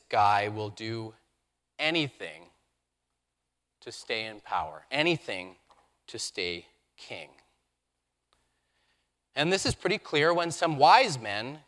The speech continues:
come knocking. I mean, contrary to popular belief, these guys aren't kings. They're astrologers. They're magicians, pagans, in fact, from Iraq or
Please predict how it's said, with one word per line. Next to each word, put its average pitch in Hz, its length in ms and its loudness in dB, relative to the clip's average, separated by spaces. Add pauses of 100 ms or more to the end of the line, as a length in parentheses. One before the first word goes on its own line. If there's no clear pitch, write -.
(160)
come 147 240 -4
knocking. 190 460 2 (1500)
I 131 40 -12
mean, 143 120 -2
contrary 175 520 4
to 165 80 -4
popular 151 480 0
belief, 117 340 -6
these 123 180 -8
guys 110 320 0
aren't 113 260 -10
kings. 139 560 -10 (340)
They're 131 220 4
astrologers. 135 1500 -4 (1200)
They're 117 180 2
magicians, 135 920 -6 (100)
pagans, 131 720 0
in 110 180 -16
fact, 92 560 -4 (160)
from 110 400 -6
Iraq 98 460 -2 (640)
or 98 420 -6